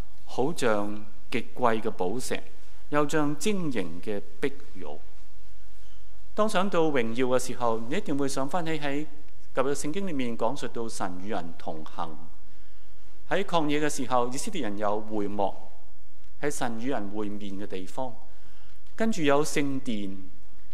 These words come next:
但係聖經講到，當神臨在嘅時候，神嘅榮耀充滿聖殿。聖經就話，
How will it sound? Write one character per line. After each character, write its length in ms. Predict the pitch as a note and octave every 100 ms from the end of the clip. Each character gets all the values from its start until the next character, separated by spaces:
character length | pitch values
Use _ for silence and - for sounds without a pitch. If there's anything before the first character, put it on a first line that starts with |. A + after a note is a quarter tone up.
| - - - -
但 120 | - F3
係 80 |
聖 160 | F3 G3+
經 100 | A#3
講 180 | F3 G3+
到， 220 | G3 E3+
當 180 | A#3 A#3
神 240 | F3+ B2
臨 240 | A#2 A2 A2
在 140 | B2
嘅 140 | B2
時 180 | B2 A#2
候， 300 | A#2 A2+ A2 - - - -
神 280 | - C#3 C#3
嘅 140 | C#3+ D3+
榮 640 | C3+ B2+ A2 G2+ G#2 A2
耀 200 | A#2 A#2
充 360 | - A#3 G#3 D3
滿 220 | A#2+ A2+
聖 320 | - A2+ G2
殿。 220 | F#2+ E2+ F#2 - - - - - -
聖 220 | - F#3
經 100 | A#3
就 140 | G3 B2+
話， 380 | B2+ A#2+ A#2